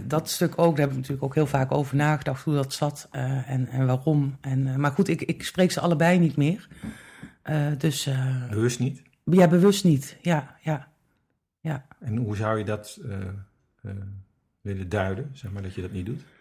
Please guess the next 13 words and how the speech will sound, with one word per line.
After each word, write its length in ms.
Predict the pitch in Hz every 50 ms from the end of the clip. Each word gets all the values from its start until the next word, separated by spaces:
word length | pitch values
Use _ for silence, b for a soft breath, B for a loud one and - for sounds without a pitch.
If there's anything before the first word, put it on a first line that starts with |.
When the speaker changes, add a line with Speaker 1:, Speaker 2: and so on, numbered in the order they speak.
| b b b b b b _ _
Speaker 1:
Eh, 420 | - 196 196 196 185 185 180 175 -
omdat 400 | - - 202 202 208 202 196 - -
het, 240 | - 190 185 - -
eh, 340 | 190 185 180 180 180 170 - -
ondraaglijk 600 | - 196 175 185 202 220 240 233 - 190 170 -
is 280 | - 151 139 - - -
om, 380 | - 156 156 156 151 143 147 139
eh, 200 | - 156 156 151
bij 280 | 139 147 156 151 160
ze 140 | 139 135 131
te 120 | - - 135
zijn. 360 | 131 139 123 117 123 120 - _ _ _ _ _ _ _ _ _
Ja. 400 | - - 151 147 139 135 - _